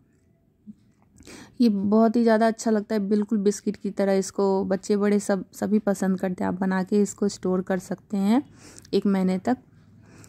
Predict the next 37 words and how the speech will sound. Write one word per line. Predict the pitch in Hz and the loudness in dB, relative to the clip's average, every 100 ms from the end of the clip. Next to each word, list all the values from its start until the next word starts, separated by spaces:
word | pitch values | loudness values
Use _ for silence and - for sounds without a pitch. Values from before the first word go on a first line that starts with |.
| - - - | -20 -12 -4
तो | 196 | 0
इस, | 190 - | 0 -2
देखिए, | 202 196 185 233 | -2 0 0 2
यहाँ | 226 202 196 | 4 4 0
पे | 202 | 0
मैंने | 202 202 202 202 | 0 2 2 2
इलायची | 196 202 226 | 2 2 2
डाल | 214 208 208 | 2 2 2
दिया | 220 254 | 2 2
और | - 196 202 | 2 0 2
ये | 208 220 | 4 4
मैंने | 214 220 | 6 6
मूंगफली | 220 202 202 - 220 233 247 226 | 4 4 0 0 2 4 4 2
भून | 190 190 196 196 | -2 0 0 0
ली | 196 196 | 0 -2
थी | - 208 | -2 -4
पहले | 196 185 185 | -2 -2 -2
ही, | 190 226 339 - - - | 2 0 0 -10 -14 0
लगभग | 214 208 220 | 2 4 4
ढाई | 190 190 | 4 0
सौ | 196 226 | 2 2
ग्राम | 208 196 | 4 2
मूंगफली | 196 196 - 190 196 | 0 -2 -2 -2 0
है। | 202 294 - - - _ - | 2 0 -2 -20 -20 _ -12
इसको | - - | -10 -2
क्या | 220 208 | 2 2
करना | 208 208 208 | 2 2 2
है | 208 | 4
ना, | 233 | 6
हमें | 247 208 214 | 6 4 2
छिलका | - 202 214 | 0 0 0
सहित | 208 202 202 - | -2 0 0 2
ही | 311 - - _ 202 | -2 -2 -20 _ -2
दरदरा | 196 185 196 220 349 - | 0 2 2 4 2 -2
पीस | 202 190 | -4 -2
लेना | 185 175 175 175 | -2 -2 -2 -4
है। | 175 | -4